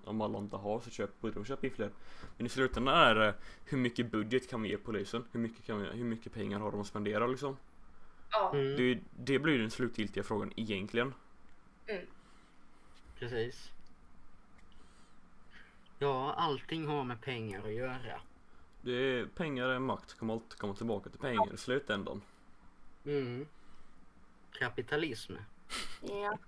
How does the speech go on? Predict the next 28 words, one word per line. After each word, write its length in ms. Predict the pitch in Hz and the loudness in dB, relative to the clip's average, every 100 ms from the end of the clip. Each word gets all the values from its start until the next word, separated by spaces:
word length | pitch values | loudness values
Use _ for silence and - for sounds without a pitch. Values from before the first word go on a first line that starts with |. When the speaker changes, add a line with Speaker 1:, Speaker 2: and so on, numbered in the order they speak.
| - - | -12 -10
Speaker 2:
kommer 180 | - 202 | -2 4
aldrig 400 | 202 220 247 - | 6 6 4 -4
komma 180 | 220 208 | 0 2
ifrån 500 | 214 - - - - - - - - - - - - | 2 0 -2 -2 -8 -12 -16 -18 -16 -18 -18 -12 -10
det. 80 | - 165 | -4 -4
Speaker 3:
Mm. 220 | 151 175 185 - - - - - - - - - - - - - - - | -2 -4 -8 -14 -16 -16 -16 -14 -12 -14 -16 -18 -16 -16 -16 -18 -18 -4
Eh, 260 | 160 156 160 | 2 2 2
har 420 | - - 170 131 | -2 0 0 2
ni 140 | 190 226 | 4 4
någonting 400 | 208 190 185 185 | 4 2 0 0
ni 120 | 170 | 0
vill 160 | 143 | -2
tillägga? 760 | - 175 190 151 98 92 147 208 - - - - - - - - - - - - - - - - - - - - - - - - - - - - - - - - | -4 -8 -6 -4 -4 -2 0 -2 -4 -14 -16 -16 -18 -20 -20 -20 -20 -20 -20 -20 -18 -20 -20 -20 -20 -20 -16 -16 -16 -20 -20 -18 -18 -18 -20 -20 -20 -20 -20 -14
Speaker 2:
Ehm, 1200 | - 233 226 226 220 208 202 190 190 190 180 190 214 - - - - - - - - - - | -2 4 6 8 8 6 2 0 0 0 -2 -6 -8 -12 -12 -12 -10 -10 -8 -6 -8 -8 -2
Speaker 3:
Eller 160 | 143 | 2
Speaker 2:
ja. 80 | 143 | 4
Speaker 3:
ni 40 | 143 | 4
har 180 | 147 147 | 2 0
något 140 | 135 | 0
särskilt 500 | - 147 151 135 - | 2 0 0 -4 -2
i 60 | 131 | -2
ämnet 300 | 135 120 113 | -2 -4 -4
ni 100 | 120 | -4
vill 240 | 117 113 | -4 -4
prata 340 | 113 120 113 | -4 -6 -4
mer 320 | 131 123 95 131 | -4 -4 -4 -4
om? 100 | |
Speaker 2:
En 60 | 143 | -6